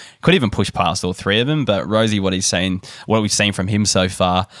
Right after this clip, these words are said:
uh, he's been a pretty special player so far. The way he can kind of go forward, but then just goes into the midfield with ease and becomes an All-Australian player. So, yeah, it's, um, yeah, it's been pretty good. So I,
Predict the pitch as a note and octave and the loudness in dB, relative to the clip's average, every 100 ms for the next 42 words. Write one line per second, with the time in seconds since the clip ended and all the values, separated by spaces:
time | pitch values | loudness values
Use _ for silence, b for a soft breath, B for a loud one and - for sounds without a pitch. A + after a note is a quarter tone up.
0 | B B _ F#2+ F#2 G2 B2 G#2 G#2 - | B B _ 0 2 2 0 2 0 0
1 | F2+ - - F2+ - C#2+ - E2+ F2+ G2+ | -6 -4 -4 -2 -2 -4 -4 -2 0 2
2 | F#2+ F#2+ F#2+ F#2+ F#2 F#2+ F#2 - F#2+ F#2 | 0 -2 -4 -2 -2 0 -2 -2 -2 0
3 | F#2 - F#2+ G2 F#2+ G2 - - - G#2 | -2 -4 -2 0 0 -6 -10 -8 -2 0
4 | F#2+ F#2 F#2 F#2+ - F#2+ F#2+ F2+ G2 F#2+ | 0 -2 -4 -4 -2 -2 -2 -4 -4 -4
5 | F#2+ F2+ F2+ F2+ F#2 F#2+ - - F#2+ F2 | -4 -6 -4 -4 -4 -6 -8 -4 -4 -4
6 | - F#2 F#2 F#2 - - F2+ F2+ - F#2 | -4 -4 -4 -6 -6 -4 -2 -4 -2 -2
7 | - B B B B B A#2+ G2+ - - | -2 B B B B B 2 2 0 -6
8 | G2 - F#2+ F#2 - - F#2+ F#2 G2+ A#2 | -4 0 0 0 -4 -2 -2 -2 -2 0
9 | F2+ F#2 F2+ F#2+ F2+ | 0 -4 -2 0 0